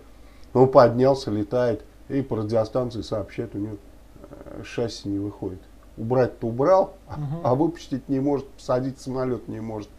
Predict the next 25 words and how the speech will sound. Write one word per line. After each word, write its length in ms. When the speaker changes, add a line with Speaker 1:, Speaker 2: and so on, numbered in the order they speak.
Speaker 1:
Ну, 120
они 200
его 160
берут, 320
говорят, 220
пойдём 340
чай 340
пить, 300
он 160
ещё 220
долго 480
тут 180
будет 380
летать. 400
Ну, 120
короче, 280
самолёт 400
на 120
брюхо 340
посадили, 640
грохнули. 640
Ну, 160
другой 460
разукрасили, 880
чё, 280